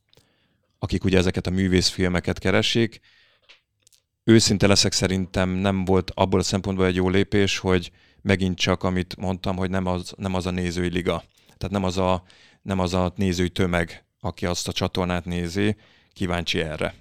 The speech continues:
Tehát gyakorlatilag ott nézői csökkenés volt. Itt viszont a Verzumon ez az egy egész két tized százalék, ö,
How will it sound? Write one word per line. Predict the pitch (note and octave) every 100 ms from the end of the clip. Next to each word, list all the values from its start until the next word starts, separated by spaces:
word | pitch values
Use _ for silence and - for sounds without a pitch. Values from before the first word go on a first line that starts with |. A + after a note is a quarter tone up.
| _ -
Tehát | F2+
gyakorlatilag | G2 - F#2 F#2
ott | E2+
nézői | F#2 E2+ E2+ F2 -
csökkenés | - F#2 - F2+ E2+ -
volt. | A#2+ C3 - - -
Itt | - A2+
viszont | A2 G#2 F#2+
a | F2+
Verzumon | G2 G2+ G#2+ G2+ F2+
ez |
az | F2+ E2+
egy | G2
egész | F#2 E2+
két | - G2
tized | F#2+ F2+
százalék, | - F2+ F#2+ F#2+ G2 F#2+ _ _ _ _ _ -
ö, | F#2+ F#2 F#2 F#2